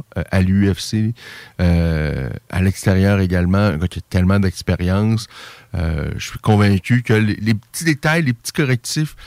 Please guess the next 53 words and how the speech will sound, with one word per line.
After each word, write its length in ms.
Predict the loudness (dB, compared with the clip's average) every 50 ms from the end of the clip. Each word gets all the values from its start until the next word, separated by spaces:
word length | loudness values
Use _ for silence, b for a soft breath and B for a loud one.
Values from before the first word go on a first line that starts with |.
| B B B B B
ont 180 | 2 2 4
été 160 | 4 2 2 0
apportés 580 | 0 0 0 -2 -2 -2 -2 -2 -2 0 0
et 60 | 0
j'ai 120 | 0 0 0
bien 200 | 0 0 0 0 0 0
hâte 180 | 0 0 0
de 100 | 0 0
voir 180 | -2 0 -2 -2
ce 60 | -2
que 80 | -4 -4
ça 180 | -2 -2 0
va 140 | 0 0 0
donner 320 | 2 2 0 0 0 0 0
le 120 | 0 -2
dix 140 | -2 -4 -4
septembre 440 | -4 -4 -6 -6 -2 -2 -2 -2 -2
prochain. 340 | -2 -2 -2 0 0 0
Hey, 220 | 0 2 2 2 4
Yohan, 260 | 4 4 4 2 2 2
un 160 | 2 2 2
grand 280 | 2 0 0 0 2 2
merci 280 | 2 0 -2 -2 -4
comme 160 | -2 -2 0
d'habitude. 420 | 0 2 2 0 0 0 0 -2 -2 -4 B B B B
Je 100 | B -2
te 40 | 0
laisse 180 | 0 0 2 2
le 80 | 2
mot 160 | 2 2 2 2
de 80 | 2
la 80 | 2 0
fin. 220 | 0 0 -2 -2 -2 B B B B
T'as 80 | -8 -6
peut-être 200 | -4 -2 -2 0
quelque 200 | 0 0 0 0
chose 260 | -2 -2 -4 -6 -6
que 80 | -6 -6
t'as 140 | -4 -2 -2
envie 300 | -2 -2 0 -2 -2 -4
de 20 |
dire, 300 | -2 -2 0 0 0 -2 -2 -2
euh, 200 | -2 0 0 0
notamment 440 | 0 -2 -2 -2 0 0 0 -2
peut-être, 580 | -2 -4 -4 -2 -2 -2 0 0 -2 -4 -4 -6
euh, 380 | -6 -2 0 0 2 2 0 -2 B B B B B B B B
euh, 100 | -2 -2 0
à 140 | 2 0 0
tes 180 | 2 2 0 0
fans, 520 | 0 0 0 0 2 0 0 0 0 -2 -2 -2
euh, 220 | 0 0 0 -2 -2 -2
ou, 400 | 0 0 2 2 2 2 4 4
euh, 880 | 4 4 4 2 2 2 2 0 0 0 0 0 0 -2 -2 -2 -2 -4